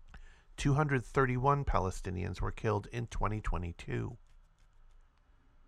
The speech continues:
These are their stories. "Twenty twenty-two has been the deadliest year for Palestinians living under Israeli occupation in decades.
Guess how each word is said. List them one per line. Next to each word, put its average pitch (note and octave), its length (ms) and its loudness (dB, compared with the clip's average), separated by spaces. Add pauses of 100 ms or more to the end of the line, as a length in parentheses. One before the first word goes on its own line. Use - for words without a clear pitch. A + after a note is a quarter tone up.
(360)
These A2+ 220 2
are G2 140 4
their G2+ 160 4
stories. - 800 0 (2500)
"Twenty E3+ 260 2
twenty-two C#3 480 4
has A2 140 4
been A2+ 160 2
the A2+ 80 4
deadliest A2+ 560 4
year G2+ 160 4
for G#2+ 120 -2
Palestinians A2 800 2
living G#2+ 300 0
under A2 240 0
Israeli G#2+ 500 -2
occupation F#2+ 720 -4
in G2+ 180 -6
decades. G2+ 760 0